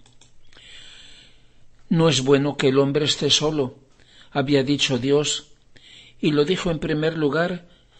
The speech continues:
de su divino Hijo, como lo había dicho de Adán, y como aún antes había dicho, "No es bueno que mi amor esté solo". Esa colaboración de María se ha realizado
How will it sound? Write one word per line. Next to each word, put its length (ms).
de 160
su 200
divino 460
Hijo, 480
como 280
lo 120
había 240
dicho 400
de 160
Adán, 640
y 120
como 460
aún 300
antes 600
había 360
dicho, 600
"No 240
es 200
bueno 360
que 140
mi 180
amor 440
esté 340
solo". 500
Esa 280
colaboración 800
de 100
María 580
se 260
ha 60
realizado 840